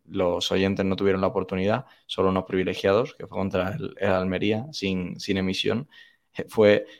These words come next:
el, yo creo que el peor partido de un portero con el Málaga desde Munir en, en Riazor.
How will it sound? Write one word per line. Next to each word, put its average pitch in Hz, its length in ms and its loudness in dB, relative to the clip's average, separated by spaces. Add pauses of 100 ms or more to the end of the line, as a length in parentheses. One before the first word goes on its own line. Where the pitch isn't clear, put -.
(160)
el, 98 300 2
yo 101 140 0
creo 107 140 2
que 104 60 -2
el 92 140 -2
peor - 260 4
partido 110 360 2
de 107 60 2
un 104 80 2
portero 107 340 2
con 101 140 4
el 98 120 0
Málaga 110 480 2 (280)
desde 95 480 2
Munir 110 720 2
en, 104 500 -2
en 104 560 0
Riazor. 107 460 -2